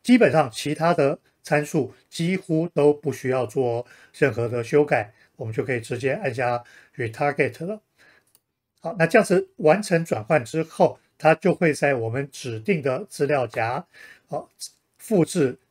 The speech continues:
有氧舞蹈这一个动作档。而这个动作档，如果我们打开的话，那就可以看到是勋比在跳舞。好，那这里大-，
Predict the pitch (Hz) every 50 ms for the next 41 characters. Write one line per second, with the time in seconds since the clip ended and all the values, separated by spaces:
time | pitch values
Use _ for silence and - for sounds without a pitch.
0 | _ _ _ _ _ - 139 143 156 151 139 117 104 110 135 277 240 151 127 -
1 | - 135 117 - _ _ _ _ - - 143 135 135 120 - 135 120 120 123 120
2 | - 147 131 113 151 135 117 110 117 151 240 - _ _ _ - - - - _
3 | - 160 160 175 185 - 262 240 214 202 214 190 170 196 180 156 - 151 117 113
4 | 117 156 156 156 127 120 131 143 - - 131 110 107 104 - - 170 185 180 170
5 | 156 110 - 175 139 127 - _ _ _ _ _ _ _ - 147 139 135 - -
6 | 147 - - 139 123 113 110 113 - - 180 151 123 120 135 143 120 - - _
7 | - - - 147 131 127 139 185 180 - - 147 139 - 117 110 - 143 131 123
8 | 127 139 214 - - 180 151 123 110 120 156 185 - _ _ - - - - -
9 | _ _ _ - 175 - - 208 208 208 302 302 220 156 - 208 185 185 240